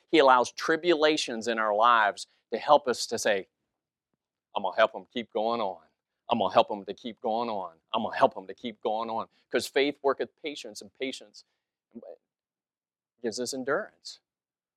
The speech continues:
All right, I'm gonna move on. I gotta finish up here. Faith, patient builder, faith. We say faith worketh patience.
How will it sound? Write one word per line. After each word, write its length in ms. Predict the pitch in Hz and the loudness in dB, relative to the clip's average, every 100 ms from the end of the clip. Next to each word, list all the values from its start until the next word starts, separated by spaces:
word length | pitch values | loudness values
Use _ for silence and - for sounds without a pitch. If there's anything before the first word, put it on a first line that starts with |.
| _ _ _ _ _ _ | _ _ _ _ _ _
All 100 | 151 | 12
right, 240 | 160 104 - - | 12 10 0 0
I'm 80 | |
gonna 120 | 160 175 | 4 6
move 160 | 175 | 8
on. 260 | 151 117 95 _ - | 8 8 2 _ -4
I 120 | 123 | 2
gotta 260 | 127 110 - _ _ _ _ _ _ _ _ - | 4 2 -2 _ _ _ _ _ _ _ _ -8
finish 260 | 147 131 | -6 0
up 200 | 135 107 | 2 2
here. 280 | 107 92 80 _ _ _ _ _ _ _ | 0 -6 -6 _ _ _ _ _ _ _
Faith, 500 | - 208 202 123 - _ _ _ _ | 4 8 8 6 -6 _ _ _ _
patient 360 | 190 214 185 139 | 4 4 2 4
builder, 240 | 127 107 | 4 4
faith. 400 | - 170 170 117 | 4 6 6 4
We 120 | 135 | -2
say 200 | 127 147 117 - | 0 -2 -4 0
faith 260 | 143 160 | 2 2
worketh 380 | 160 165 175 170 | 2 2 2 -4
patience. 500 | 190 220 - 95 | -6 -6 -8 _